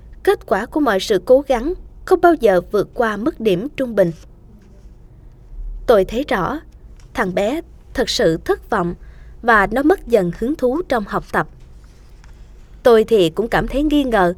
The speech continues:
ngay chính bản thân mình. "Mình đã sai ở điểm nào nhỉ?" Tôi tự hỏi. "Tại sao tôi không thể làm gì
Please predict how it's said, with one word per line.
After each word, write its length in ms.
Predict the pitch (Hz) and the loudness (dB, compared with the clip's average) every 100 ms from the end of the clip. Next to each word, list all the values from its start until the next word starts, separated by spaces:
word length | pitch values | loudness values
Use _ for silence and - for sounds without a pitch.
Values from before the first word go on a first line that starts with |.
| - 220 | -8 -4
ngay 220 | 240 202 | -2 0
chính 300 | - 233 349 | 0 -2 0
bản 200 | 214 196 | 0 -2
thân 220 | - 285 | -4 -2
mình. 160 | 233 175 - - - - - - - - - - - - | -2 -2 -6 -20 -20 -20 -20 -20 -20 -20 -20 -20 -16 -4
"Mình 140 | 208 | -2
đã 100 | 180 | -2
sai 300 | 233 302 277 | -4 -6 -6
ở 140 | 285 226 | -6 -4
điểm 240 | 220 294 | -2 0
nào 200 | 302 185 | 0 2
nhỉ?" 280 | 180 185 320 - - - - - - - - | 2 0 -2 -8 -20 -20 -20 -20 -20 -18 -2
Tôi 120 | 320 | -2
tự 200 | 311 180 185 | 2 2 2
hỏi. 320 | 175 208 359 - - - - - - | -2 -2 -6 -12 -20 -20 -20 -16 -2
"Tại 120 | 247 | -2
sao 240 | - 320 320 | 2 2 2
tôi 140 | 330 | 0
không 200 | - 339 | -2 -2
thể 140 | - 294 | 0 0
làm 260 | 285 196 | 0 -2
gì 280 | 196 202 | -2 -4